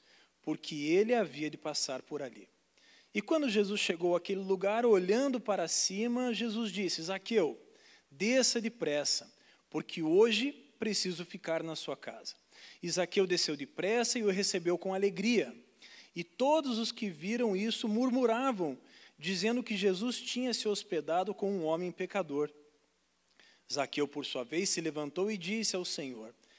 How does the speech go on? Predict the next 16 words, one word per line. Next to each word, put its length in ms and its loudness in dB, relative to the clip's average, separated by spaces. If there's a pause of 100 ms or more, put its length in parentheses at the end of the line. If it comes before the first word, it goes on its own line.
(140)
"Senhor, 480 2 (380)
vou 120 0
dar 200 4
metade 640 -2
dos 180 -4
meus 240 -2
bens 340 -6
aos 200 -4
pobres. 680 0 (600)
E, 320 -2
se 300 2
roubei 600 2
alguma 540 2
coisa 420 0
de 120 0
alguém, 440 0